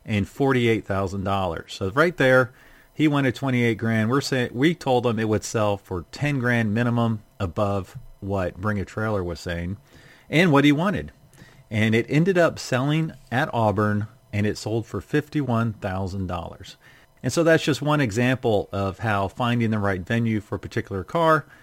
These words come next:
can really help sell it above and beyond what your expectations might be. All right, so two thousand twenty-one, let me run through some numbers here for you. So this was just announced today. Total sales for R M Sotheby's in two thousand and twenty-one,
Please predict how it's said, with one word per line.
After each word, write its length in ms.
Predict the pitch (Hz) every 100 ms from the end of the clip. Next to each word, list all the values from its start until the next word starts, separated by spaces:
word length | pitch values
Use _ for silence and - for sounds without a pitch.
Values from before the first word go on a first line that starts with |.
| - _ _ -
can 180 | 120 107
really 300 | 120 123 110
help 360 | 110 107 104 - -
sell 320 | - 107 107
it 100 | -
above 360 | 95 104 101
and 120 | 104 92
beyond 540 | 98 92 95 98 90 - -
what 160 | 107 85
your 160 | 101 95
expectations 720 | - - 87 101 87 90 101
might 240 | 98 87
be. 240 | 107 90 - _ - - -
All 80 | 135
right, 180 | 123
so 120 | - 120
two 200 | - 160
thousand 320 | 151 127 127
twenty-one, 480 | 143 135 135 151 143
let 120 | 147
me 40 |
run 200 | 131 139
through 160 | 127 127
some 180 | 123 110
numbers 320 | 135 131 -
here 180 | 117 98
for 240 | 123 117
you. 120 | 117
So 120 | -
this 220 | 113 127 113
was 100 | 95
just 240 | 120 -
announced 360 | 101 104 92 -
today. 420 | 113 131 131 127 - - - _
Total 280 | - 165 165
sales 400 | - 151 123 107
for 120 | -
R 160 | 110 127
M 80 | 110
Sotheby's 540 | 131 113 113 110 101
in 200 | 98 107
two 240 | 101 123 113
thousand 440 | 113 107 98 101
and 140 | 101
twenty-one, 680 | - 120 104 110 127 131 127